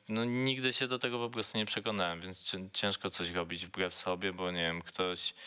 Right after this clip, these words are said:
by tego oczekuje, bądź, nie wiem, komuś by było miło, albo, no, nie wiem, no, może, pewnie by można pomóc tam w jakiś sposób. Ale uważam, że też jest na tyle dużo teraz młodych chłopaków, e, świetnych wspinaczy, którzy, no,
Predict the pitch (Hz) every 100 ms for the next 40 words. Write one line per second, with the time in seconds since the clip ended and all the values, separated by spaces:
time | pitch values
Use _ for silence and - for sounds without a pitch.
0 | - - - - 95 95 95 95 101 95
1 | 95 95 95 - 101 98 98 92 95 92
2 | - 90 85 85 - 92 90 87 92 95
3 | 90 92 92 92 92 90 87 90 90 90
4 | - 90 92 92 95 87 87 87 87 87
5 | 87 - - 92 90 90 90 92 95 92
6 | 95 95 120 104 92 - 80 85 - -
7 | - - - 85 - 90 - 85 82 -
8 | 90 - - - - - - - 95 101
9 | 113 113 110 107 101 107 98 98 95 90
10 | - 92 90 95 90 90 92 90 90 92
11 | 90 95 - 92 87 80 92 95 - 92
12 | 90 - - - 92 - - 92 87 85
13 | 95 - - 101 92 95 98 98